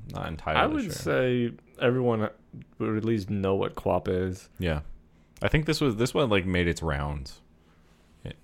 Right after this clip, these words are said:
Speaker 1: like, in middle schools and high schools and things like that. People are like, "Oh,
Speaker 2: Everyone's
Speaker 1: yeah."
Speaker 2: like, "Hey, have you seen this dumbass game?
Speaker 1: Yeah. <laughs>
Speaker 2: You gotta try it." And everybody did, as far as I recall.
Speaker 1: Yeah. Um, but, I mean,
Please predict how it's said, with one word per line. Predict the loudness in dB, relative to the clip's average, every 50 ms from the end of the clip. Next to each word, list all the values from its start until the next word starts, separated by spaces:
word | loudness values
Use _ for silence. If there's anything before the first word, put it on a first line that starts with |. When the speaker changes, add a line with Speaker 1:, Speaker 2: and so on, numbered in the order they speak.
| -2
Speaker 1:
like, | 0 0 0 -2 -4 -6
in | -4 -2 0
middle | 0 0 0
schools | 0 -2 -6 -6 -8 -8 -8
and | -8 -10 -10 -10 -10 -8
high | -8 -8
schools | -8 -8 -8 -10 -10 -8
and | -8 -8
things | -8 -8 -8
like | -10 -10
that. | -8 -10 -10 -8
People | -12 -10 -8 -6
are | -6
like, | -6 -6 0
"Oh, | 0
Speaker 2:
Everyone's | 2 2 2 2 4
Speaker 1:
yeah." | 4 4
Speaker 2:
like, | 4 4
"Hey, | 4 4 4 4 4 2
have | 0 -2
you | -2
seen | -2 0 0
this | 0 0 -2
dumbass | 0 0 0 2 2 0 0 -2 0
game? | 2 2 4 4 4 6
Speaker 1:
Yeah. | 8 8 8 8 8 6 6
<laughs> | 6 6 6 6 6
Speaker 2:
You | 8
gotta | 10 8 8 8
try | 6 6 6 6 6
it." | 6 4 2 0 -6 -18 -20 -20 -20 -20 -20 -20 -20 -20 -18 -4 2
And | 4
everybody | 4 6 6 4 4 4 4
did, | 2 2 2 2 4 2 0 -2 -4 -8 -8 -10
as | -6
far | 0 2 4 4
as | 4 4
I | 2
recall. | 2 0 0 0 0 0 2 0 -2 -6 -8 -14 -8
Speaker 1:
Yeah. | -2 -2 -2 -2 -2 -6 -10 _ _ _ _ -20 -20 -20 -20 -20 -20 -20 -20 _ -20 _ _ _ _ _ _ -18 -14 -12
Um, | -12 -12 -12 -14 -14 -14 -14 -16 -16 -18 -18 -20 -20 -20 -20 -20 -8 -2
but, | -2 0 2
I | 2
mean, | 2 2 2 0